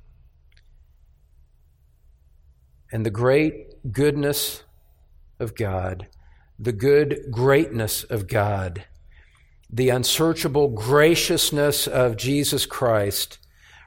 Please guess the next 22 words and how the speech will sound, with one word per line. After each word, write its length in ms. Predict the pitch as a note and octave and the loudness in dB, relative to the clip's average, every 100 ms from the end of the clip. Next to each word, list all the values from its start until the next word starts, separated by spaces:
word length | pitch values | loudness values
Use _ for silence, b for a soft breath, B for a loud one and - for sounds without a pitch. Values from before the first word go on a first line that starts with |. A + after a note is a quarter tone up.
| - | -6
responds 720 | B2+ - - C3 C#3 C#3 C3+ | -2 -2 0 2 2 0 -2
to 100 | B2+ | -4
him 440 | A2+ C3 B2 A#2+ A#2 | -4 -2 -2 -2 -4
in 160 | A#2 | -6
verse 260 | A2 B2 B2 | -2 0 0
forty-three. 920 | - A#2+ A#2 A2+ - G#2 G2+ F#2 F#2 b b b b b _ _ _ _ - | -2 0 0 -2 -4 -4 -2 -2 -6 b b b b b _ _ _ _ -6
And 140 | B2 | -2
he 80 | A#2+ | -2
said 360 | - C3+ A#2+ - | 0 2 0 0
to 40 | |
him, 500 | G#2 A2 G#2 F#2 F#2 - _ _ - - _ _ - - | -6 -4 -4 -6 -8 -16 _ _ -20 -20 _ _ -20 -18
"Truly 440 | - - C#3+ C#3+ C3+ | -8 -2 0 2 4
I 100 | B2 | 2
say 380 | - B2+ G#2+ G2+ | 0 0 0 0
to 80 | |
you, 320 | G2+ F#2+ F2+ F2+ b b - - - - - | -4 -6 -8 -12 b b -20 -20 -20 -20 -12
today 720 | - G#2+ B2 B2+ A2 F#2+ F2 - _ _ - _ - | -8 -2 2 2 2 -2 -8 -14 _ _ -20 _ -12
you 100 | G#2+ | -8
shall 180 | - G#2+ | -6 -4
be 140 | A#2 | -2
with 340 | A2 G#2+ - | -2 -4 -6
me 300 | F#2+ F2+ F#2 | -10 -10 -12